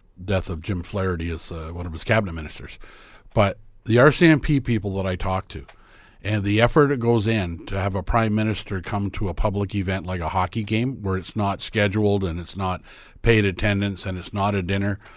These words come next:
is, there's a lot of effort that goes into it. And it was a last minute change. It changed on Saturday.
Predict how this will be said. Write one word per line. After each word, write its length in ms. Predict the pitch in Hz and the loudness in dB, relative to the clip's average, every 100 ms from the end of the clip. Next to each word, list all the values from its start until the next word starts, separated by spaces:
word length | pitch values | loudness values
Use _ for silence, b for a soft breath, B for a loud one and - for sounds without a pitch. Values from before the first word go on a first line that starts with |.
| B B B - | B B B 0
is, 680 | 107 104 101 92 - - - _ _ - | 2 4 2 -2 -8 -12 -16 _ _ -18
there's 440 | 65 95 123 113 | -12 -2 2 4
a 60 | 113 | 6
lot 260 | 113 127 | 8 8
of 80 | 131 | 8
effort 320 | 98 - 135 | 4 2 0
that 80 | 123 | 2
goes 240 | 123 123 | 2 4
into 280 | 127 127 143 | 4 4 2
it. 40 | 156 | 0
And 80 | |
it 60 | 120 | 0
was 160 | 104 101 | -2 2
a 20 | |
last 320 | 104 104 - | 4 4 2
minute 260 | 113 101 87 | 0 0 -2
change. 340 | 104 104 104 | -4 -2 -2
It 80 | 87 | -6
changed 340 | - 104 98 | -4 -2 -2
on 140 | 98 92 | -2 -4
Saturday. 580 | - 98 104 110 135 | -2 -2 0 2 2